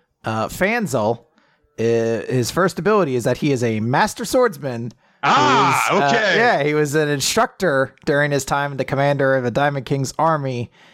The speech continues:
Speaker 1: and he is highly proficient in swordsmanship, as memor-, as, as noticeable by all of his memorable moments in the series, such as, I guess, striking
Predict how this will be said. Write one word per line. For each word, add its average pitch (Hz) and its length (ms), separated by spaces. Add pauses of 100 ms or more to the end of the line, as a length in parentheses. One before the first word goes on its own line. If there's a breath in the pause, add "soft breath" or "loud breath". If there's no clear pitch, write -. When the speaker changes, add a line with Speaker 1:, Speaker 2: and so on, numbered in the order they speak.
(140 soft breath)
Speaker 1:
and 117 140
he 107 80
is 101 120
highly 262 360
proficient 196 480
in 117 80
swordsmanship, 120 800 (320 soft breath)
as 123 320
memor-, 208 420
as, 170 360
as 165 400 (120)
noticeable 214 480
by 165 180
all 190 240
of 190 60
his 170 220
memorable 220 500
moments 208 380
in 190 80
the 185 80
series, 175 480
such - 340
as, 135 560 (560 loud breath)
I 165 160
guess, 196 220
striking 220 1120